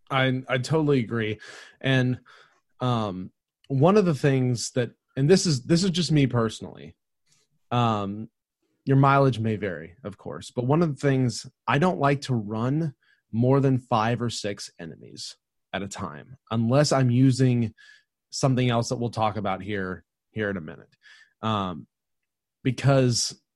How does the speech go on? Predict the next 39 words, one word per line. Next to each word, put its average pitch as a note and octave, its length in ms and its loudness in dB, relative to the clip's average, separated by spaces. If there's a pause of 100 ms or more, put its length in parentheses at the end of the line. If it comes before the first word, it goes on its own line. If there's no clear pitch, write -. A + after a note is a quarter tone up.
(240)
the B2+ 220 2
more C#3+ 460 2
monsters B2+ 680 0
you're A2+ 280 -2
running, F#2 560 -8 (640)
the A#2 80 0
more B2+ 200 2
complicated C#3+ 760 0
initiative B2+ 480 0
gets, - 440 -14 (340)
the A2+ 80 -6
longer B2 500 0
the C#3 120 2
rounds A2+ 600 0
take, - 440 -16 (400)
and A#2 140 0
the A#2 60 0
more B2+ 280 4
you A2+ 340 2
have B2+ 260 4
to A#2+ 100 -6
keep A2+ 220 -4
track A#2 400 -2
of F2+ 360 -10 (380)
as G#2+ 160 -6
a G#2 60 -10
D F#2 260 -8
M. F2 280 -16 (540)
Because C3 260 0
the B2+ 80 -2
players, F#3+ 520 2 (220)
they D3 220 4
just A3 180 2
have E3 180 6
their A2+ 120 2
character G2+ 540 -6 (340)
they're A2 100 -4
keeping A2 320 -6
track E2+ 300 -12